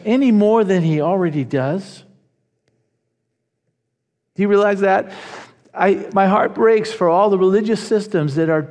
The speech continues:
are, that are desperately trying to make God care about them,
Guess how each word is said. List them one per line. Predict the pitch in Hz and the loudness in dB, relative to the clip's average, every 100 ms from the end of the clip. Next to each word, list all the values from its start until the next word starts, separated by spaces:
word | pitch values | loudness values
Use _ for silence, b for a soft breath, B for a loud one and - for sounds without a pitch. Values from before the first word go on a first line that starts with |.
| - | -8
are, | 160 156 | -8 -6
that | 170 156 | -6 -4
are | 151 139 - _ _ _ _ - | -6 -8 -16 _ _ _ _ -4
desperately | 240 247 - 165 170 | -2 -2 -2 0 -2
trying | 170 202 196 202 | -2 -2 0 0
to | 180 | 0
make | 151 151 190 202 151 | 0 0 0 -2 -6
God | 170 165 139 | -4 -4 -6
care | - 190 165 107 - _ | -6 -4 -4 -6 -14 _
about | 139 135 113 - | -10 -8 -10 -10
them, | 127 | -10